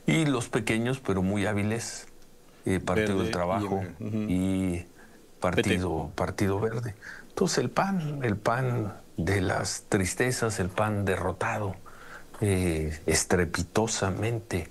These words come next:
Speaker 1: el dos de, de junio, y digo estrepitosamente porque, pues, después de todo lo que vivimos,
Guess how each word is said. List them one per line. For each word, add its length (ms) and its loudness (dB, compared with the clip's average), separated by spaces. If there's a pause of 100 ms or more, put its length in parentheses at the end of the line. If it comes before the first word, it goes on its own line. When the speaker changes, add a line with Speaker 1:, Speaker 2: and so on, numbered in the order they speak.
(600)
Speaker 1:
el 320 4
dos 480 0
de, 680 0
de 160 0
junio, 480 0
y 40 0
digo 220 2
estrepitosamente 960 -2
porque, 300 -4
pues, 240 -8
después 420 0
de 140 -6
todo 460 -2
lo 180 -8
que 120 -2
vivimos, 720 -4